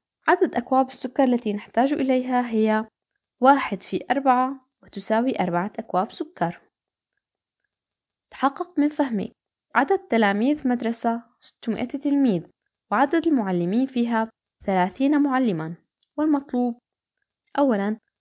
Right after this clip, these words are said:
احسب نسبة عدد المعلمين إلى عدد التلاميذ. الجواب: عدد المعلمين إلى عدد التلاميذ يساوي ثلاثون إلى ستمائة.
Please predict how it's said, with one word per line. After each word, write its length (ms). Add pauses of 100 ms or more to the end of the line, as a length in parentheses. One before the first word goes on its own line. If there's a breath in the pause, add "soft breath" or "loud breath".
(140)
احسب 280
نسبة 340
عدد 280
المعلمين 760
إلى 120
عدد 380
التلاميذ. 640 (800)
الجواب: 560 (720)
عدد 240
المعلمين 580
إلى 180
عدد 300
التلاميذ 800 (140)
يساوي 520 (480)
ثلاثون 540
إلى 300
ستمائة. 560